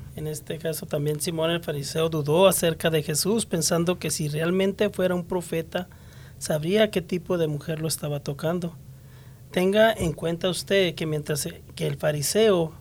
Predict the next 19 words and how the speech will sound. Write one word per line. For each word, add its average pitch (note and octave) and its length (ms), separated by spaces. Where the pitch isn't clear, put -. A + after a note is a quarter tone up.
piensa D#3+ 300
estas F3 320
cosas, F3+ 600
Jesús D3+ 300
estaba F3 340
leyendo D#3 420
sus D#3 180
pensamientos, F3 640
porque E3+ 240
Jesús D#3+ 400
es D3 140
Dios. G#3 300
Jesús G3 300
sabía F#3+ 240
lo F#3+ 180
que D#3+ 340
él B3 140
estaba F3 400
pensando. D#3+ 580